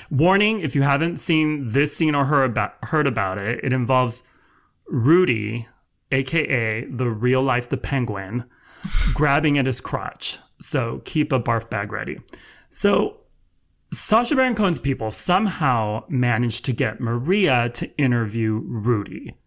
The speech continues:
So the setup is that Maria is a conservative reporter from Eastern Europe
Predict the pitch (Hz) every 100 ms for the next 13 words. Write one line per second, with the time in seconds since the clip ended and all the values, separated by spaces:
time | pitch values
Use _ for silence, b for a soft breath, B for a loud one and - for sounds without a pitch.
0 | B B B B - 165 156 - - 226
1 | - 135 - - 135 123 123 113 120 _
2 | _ _ _ _ - 135 131 127 190 185
3 | 139 120 131 - 127 - 139 151 143 147
4 | - 139 113 110 117 131 120 120 113 107
5 | 104 92 101